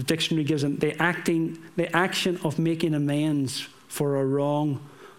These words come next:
or an injury. There was a wrong done against God this day, and Phinehas made it right.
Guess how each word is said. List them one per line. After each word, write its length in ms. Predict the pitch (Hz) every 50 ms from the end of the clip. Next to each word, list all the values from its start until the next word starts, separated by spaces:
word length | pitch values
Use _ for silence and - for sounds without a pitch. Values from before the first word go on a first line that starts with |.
| - - - -
or 200 | - 143 143 143
an 160 | 143 143 143
injury. 480 | 139 135 143 143 143 143 147 147 127 104 - - - - - - - - - - - - - - - - - - - - - - - - - - - - - - -
There 80 | 156
was 140 | 143 139 131
a 80 | 131 131
wrong 320 | 131 139 143 151 156 156
done 160 | 147 151 147
against 340 | 147 135 131 143 139 131 139
God 260 | - 139 127 131 135
this 200 | 131 135 135 131
day, 320 | - - 139 143 151 131 - - - - - - - - - - - - - - - - - - - - - - - - - - -
and 100 | 131 117
Phinehas 600 | - - - - 160 156 156 156 147 131 - -
made 180 | 143 143 135
it 100 | 135 -
right. 400 | 156 139 120 117 127 127 113 -